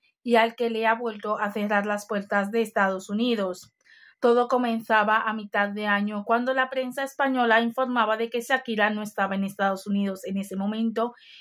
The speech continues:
y lógicamente saltaban muchas preguntas muy pertinentes, es decir,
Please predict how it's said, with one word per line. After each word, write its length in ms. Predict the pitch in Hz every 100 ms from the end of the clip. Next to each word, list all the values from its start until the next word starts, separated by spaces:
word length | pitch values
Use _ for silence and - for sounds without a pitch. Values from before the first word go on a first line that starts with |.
| -
y 100 | 277
lógicamente 640 | 269 294 285 262 254 262
saltaban 460 | 254 226 214 254 254
muchas 460 | 254 277 277 302
preguntas 560 | - 214 233 240 202 208
muy 260 | 226 277 285
pertinentes, 800 | 285 247 214 214 220 208 185 -
es 160 | 202
decir, 460 | 208 202 233 208